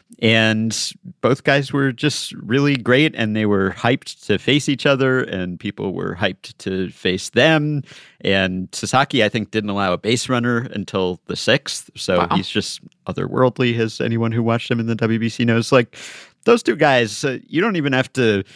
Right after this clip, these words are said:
Speaker 1: caveat best international pitchers
Speaker 2: Right.
Speaker 1: or best under twenty-five pitchers or best non-M L B pitchers, whatever caveat. Like, you don't even have to include a caveat.
Speaker 2: Mm-mm.
Speaker 1: Those two guys,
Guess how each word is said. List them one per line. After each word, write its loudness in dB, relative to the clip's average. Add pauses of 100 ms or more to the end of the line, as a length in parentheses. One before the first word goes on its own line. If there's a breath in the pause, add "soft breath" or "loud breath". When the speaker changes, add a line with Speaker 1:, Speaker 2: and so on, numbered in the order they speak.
(240 soft breath)
Speaker 1:
caveat 2 (520)
best -2
international -2
pitchers 2
Speaker 2:
Right. 4
Speaker 1:
or 0 (360)
best -4 (520)
under 0
twenty-five 0
pitchers 0
or 2 (380 loud breath)
best -4 (220)
non-M 0
L 2
B 0
pitchers, 0
whatever 2 (140)
caveat. 2
Like, -6
you -6
don't -6
even -4
have -4
to -6
include -6
a -6
caveat. 2
Speaker 2:
Mm-mm. -4
Speaker 1:
Those 0
two 2
guys, 2